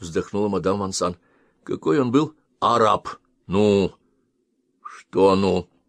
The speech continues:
«Какой араб?» «Какой, какой? Обыкновенный, как все арабы».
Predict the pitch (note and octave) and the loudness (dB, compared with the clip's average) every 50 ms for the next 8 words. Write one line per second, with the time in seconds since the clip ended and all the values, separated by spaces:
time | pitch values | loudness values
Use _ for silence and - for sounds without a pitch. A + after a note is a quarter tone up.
0 | _ _ _ _ _ _ _ _ - - G2 G2 - G3+ G#3+ F3 A2+ G#2 F#2+ F2 | _ _ _ _ _ _ _ _ -10 -8 -6 -2 2 4 4 6 6 6 4 4
1 | D#2+ - - _ _ _ _ _ _ _ _ _ _ - - F2 F2 - G#2 A#2 | 0 -2 -10 _ _ _ _ _ _ _ _ _ _ -16 -14 -12 -6 0 2 2
2 | A2+ A2 - B2+ - - A#2 G#2 F2+ - - A#2+ A2 B2 A#2 - D#3 E3+ G3+ A3 | 2 4 2 -2 0 2 2 2 2 0 -4 -2 -2 -2 0 0 0 2 4 4
3 | G3+ D3 A#2+ G2 E2+ D#2 - - B2 A2+ - - - C#3+ - D3 C#3 C#3 B2 G2 | 4 2 2 0 -2 -4 -4 -2 -2 -2 -2 -4 -2 2 4 4 4 4 4 2
4 | F2 - | -2 -6